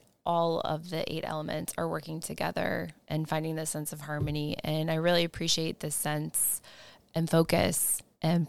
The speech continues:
prioritization on, on the social elements. I think that those have lifetime impacts. I think that can make or break your current experience. And it is ultimately one of the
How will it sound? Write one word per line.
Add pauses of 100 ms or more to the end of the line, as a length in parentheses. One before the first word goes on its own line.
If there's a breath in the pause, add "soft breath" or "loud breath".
prioritization
on,
on
the
social
elements.
I
think
that
those
have
lifetime
impacts.
I
think
that
can
make
or
break
your
current
experience.
And
it
is (140)
ultimately (340)
one
of
the